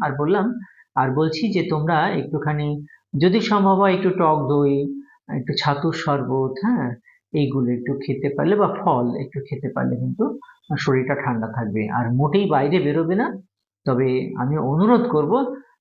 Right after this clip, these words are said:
আহ, তোমরা কিন্তু এই সময় একটা, উম, গরমের, আহ, অজুহাতে, গরমের ছুটির অজুহাতে কিন্তু অনেকটা হাতে সময় পেয়ে গেলে, হ্যাঁ,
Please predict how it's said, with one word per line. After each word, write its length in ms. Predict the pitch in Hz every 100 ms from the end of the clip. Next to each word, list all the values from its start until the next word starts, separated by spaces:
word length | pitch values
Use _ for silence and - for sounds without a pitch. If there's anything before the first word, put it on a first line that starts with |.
| -
আহ, 200 | 131 127
তোমরা 220 | 165 185
কিন্তু 380 | 196 190 202 202
এই 240 | 175 175
সময় 360 | 190 202 208 208
একটা, 460 | 196 196 196 190 165
উম, 200 | 139 131
গরমের, 600 | 139 147 185 208 214 196 - - - - - _ _ _ _
আহ, 280 | 151 139 143
অজুহাতে, 920 | 160 170 254 185 170 165 170 - - - _ -
গরমের 320 | 139 165 202
ছুটির 320 | - 202 208
অজুহাতে 420 | 208 196 208 214
কিন্তু 180 | 226 214
অনেকটা 280 | 202 202 202
হাতে 340 | - 175 233
সময় 460 | 226 - 208 214 202
পেয়ে 220 | 160 147 127
গেলে, 180 | 127
হ্যাঁ, 320 | 131 262 160